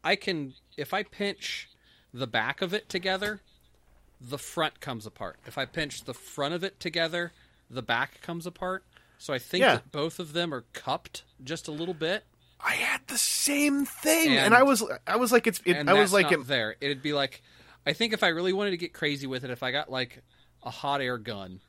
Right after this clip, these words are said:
Speaker 2: That's what people
Speaker 1: And,
Speaker 2: were
Speaker 1: and got
Speaker 2: telling me! That's what
Speaker 1: and
Speaker 2: people
Speaker 1: got
Speaker 2: told
Speaker 1: them
Speaker 2: me they'd
Speaker 1: uncomfortably
Speaker 2: done!
Speaker 1: warm, and then, like,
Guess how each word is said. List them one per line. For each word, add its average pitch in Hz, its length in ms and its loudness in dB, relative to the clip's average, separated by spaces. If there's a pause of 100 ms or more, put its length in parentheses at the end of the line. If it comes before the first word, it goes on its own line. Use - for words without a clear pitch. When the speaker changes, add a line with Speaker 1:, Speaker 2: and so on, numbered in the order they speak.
(480)
Speaker 2:
That's 339 240 12
what 403 220 12
people 392 280 12
Speaker 1:
And, 370 80 10
Speaker 2:
were 392 100 10
Speaker 1:
and - 100 8
got 427 60 12
Speaker 2:
telling 427 340 12
me! 330 320 10 (300)
That's 349 180 6
what 381 100 8
Speaker 1:
and - 80 6
Speaker 2:
people 339 160 8
Speaker 1:
got 359 140 6
Speaker 2:
told 370 140 12
Speaker 1:
them 370 40 4
Speaker 2:
me 359 100 4
they'd 359 240 8
Speaker 1:
uncomfortably 381 540 10
Speaker 2:
done! 170 80 -2
Speaker 1:
warm, 160 580 0 (360)
and 147 180 2
then, 143 280 2
like, 131 360 -2